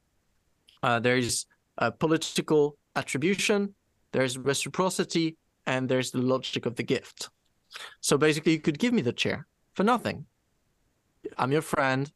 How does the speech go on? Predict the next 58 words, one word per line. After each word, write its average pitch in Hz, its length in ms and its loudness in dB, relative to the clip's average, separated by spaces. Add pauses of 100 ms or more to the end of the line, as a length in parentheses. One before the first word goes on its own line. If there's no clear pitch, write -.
(200)
and 117 120 0
I 120 40 0
need 131 220 -2
the - 160 -2
chair, 123 380 0
and 120 140 -2
you're 113 140 0
like, 107 120 -8
"Well, 113 280 -2
you 123 120 0
need 120 180 2
it, 113 140 -4
I 113 100 2
give 127 180 2
it 113 120 -6
to - 240 -6
you." 98 80 -4 (400)
Or 170 320 4
you 170 160 2
could 175 160 -2
be 170 100 -2
part 160 380 0
of, 143 120 0
let's 147 200 0
say, 135 160 2
an 131 80 0
object 135 360 0
sharing 143 360 0
network - 800 -6
where 131 160 2
you 135 160 4
don't 143 220 2
know 180 120 6
me 214 200 6
or 196 80 4
what, 202 180 4
but 143 120 0 (280)
you 160 140 0
give 220 160 2
me 254 80 0
the 226 100 6 (140)
chair 143 200 2
because 143 340 -2
you 143 60 0
know 143 120 2
that 127 140 0
at - 40 -8
some 143 180 -2
point 131 220 -4
in 127 160 -2
the 117 60 0
future, 196 400 0
when 135 160 4
you 143 100 2
need 151 140 4
a - 140 -2
chair, 127 200 0
I'll 117 100 2